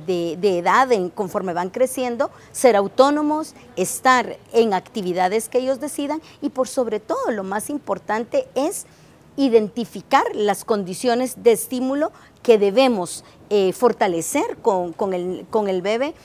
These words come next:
ya sea, eh, en alimentación, en lenguaje, en medios de comunicación,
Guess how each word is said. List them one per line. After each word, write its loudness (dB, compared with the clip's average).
ya 4
sea, 0
eh, 0
en -2
alimentación, 0
en 0
lenguaje, 0
en 0
medios -2
de -6
comunicación, -8